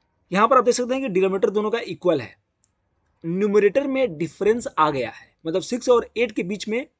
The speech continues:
एक सेवन नंबर आ जाएगा, सिक्स, सेवन, एट होता है ना, तो सेवन के नीचे बस टू रख दीजिए, मतलब कि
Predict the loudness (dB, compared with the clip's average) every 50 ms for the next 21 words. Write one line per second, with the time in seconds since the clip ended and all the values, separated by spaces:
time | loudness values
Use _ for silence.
0 | _ _ -6 -4 -4 -4 -4 -6 -6 -6 -2 2 4 4 4 4 2 0 -2 -2
1 | -2 -2 -2 -4 _ -2 -2 0 0 -4 -6 -8 -10 -12 -8 -4 -4 -4 -2 -2
2 | -2 0 0 0 -2 -2 -2 -2 -4 _ -10 -4 -2 -2 -2 -2 -4 -10 _ _
3 | _ _ _ _ _ -18 -6 2 4 4 4 4 2 -2 -2 -2 -4 -2 0 0
4 | 0 0 0 -4 -6 0 4 4 4 4 2 -2 2 4 2 2 2 -2 -8 -8
5 | -4 -4 -4 -4 -6 -10 -10